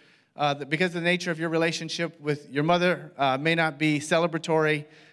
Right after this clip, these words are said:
Uh, for some of you, you can't spend Mother's Day with your mom, and that's a challenge. And for others of you, you, your mother's no longer here, and so we just want you to know that, um, this, this is a day that's complex for some of us. We come into this room with a heavy heart,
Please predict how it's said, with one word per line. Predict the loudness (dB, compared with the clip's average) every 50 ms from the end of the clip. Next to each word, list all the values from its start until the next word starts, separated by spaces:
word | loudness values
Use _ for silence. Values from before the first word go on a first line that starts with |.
| _ -2
Uh, | 0 2 2 2
for | 0 -4 -4
some | -2 0 0 0 0
of | 0 0
you, | 0
you | 0 0 -2 -4 -8 -12 -10
can't | -2 0 0 0 0 -2 -6 -12
spend | -4 -2 -2 0 2
Mother's | 2 2 2 0 0
Day | -2 -2
with | -2 -2 -4 -8
your | -8 -6
mom, | -4 -4 -4 -4 -2
and | -2
that's | -2 -2 -2 -6
a |
challenge. | -10 -10 -8 -6 -4 -4 -4 -4 -4
And | -4 -4 -6 -8 -14 -20 -20 _ _ _ _
for | _ 0
others | 2 2 2 2 0 -2
of | -2 -2
you, | 0 0
you, | 0 2 2 0 0 -2 -4
your | -4 -4 -2
mother's | 0 0 0 0 -2 -2
no | -2 0
longer | 0 2 0 0 -2 -4
here, | -6 -4 -2 -2 -2
and | -2 -4
so | -2 0 2 2 2
we | 4 2 2 2
just | 2 0 0 -2
want | -2 -2 -2 -2
you | -4
to | -2
know | 0 0 0 2
that, | 2 2 2 0 0 -2 -4
um, | -2 0 0 0 -2 -4 -8 -12 -16 _ -20 -20 -20 -20 -20 _ _ _
this, | 0 0 0 0 -6
this | -4 -2 -2 0 0 0
is | 0 0
a | -2
day | 0 2 2 2 2
that's | 2 0 -2 -4
complex | -8 -12 -12 -6 -4 -2 -2 -2 -4 -8
for | -10 -10
some | -6 -4 -4 -2 0 0
of | 0 2
us. | 0 0 0 -6
We | -12 -10
come | -6 -6 -6 -6
into | -6 -10 -10
this | -10 -10 -10 -10 -10
room | -10 -8 -8 -8 -10 -14 _ -20 _ _ _ _
with | -8 -2 -2
a | -2
heavy | 0 2 0 0 0 -4
heart, | -4 -2 0 0 0 -2 -4 -8